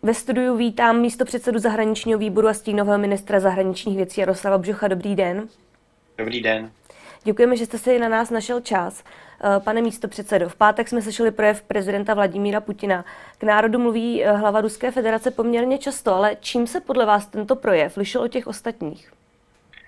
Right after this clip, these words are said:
Speaker 2: A on se vlastně od těch ostatních moc nelišil, a spíše se mění, a to směřování, a kterým, a kterým Putin vlastně, a svůj, a svůj národ, a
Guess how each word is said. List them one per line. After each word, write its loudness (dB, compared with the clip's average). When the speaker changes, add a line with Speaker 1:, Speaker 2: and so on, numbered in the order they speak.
Speaker 2:
A 0
on -6
se 2
vlastně -2
od -6
těch -10
ostatních -8
moc -8
nelišil, 0
a 2
spíše -4
se -4
mění, 0
a 2
to -4
směřování, 0
a -6
kterým, -6
a -4
kterým -4
Putin -6
vlastně, 0
a 0
svůj, -4
a 2
svůj -6
národ, 0
a 0